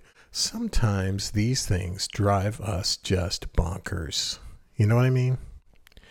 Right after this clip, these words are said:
You know what I mean? Okay, first up, you know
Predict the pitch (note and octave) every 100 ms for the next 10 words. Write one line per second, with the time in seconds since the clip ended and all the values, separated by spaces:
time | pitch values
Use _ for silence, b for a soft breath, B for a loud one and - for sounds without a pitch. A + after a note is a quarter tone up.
0 | b b _ A2 G#2+ A2 G#2+ G#2 G#2 -
1 | - - A2 G#2 - _ _ - C#3 -
2 | F#2+ F2 - - - - B B B B
3 | A#2+ D3+ G#3+ B3+ C4 A3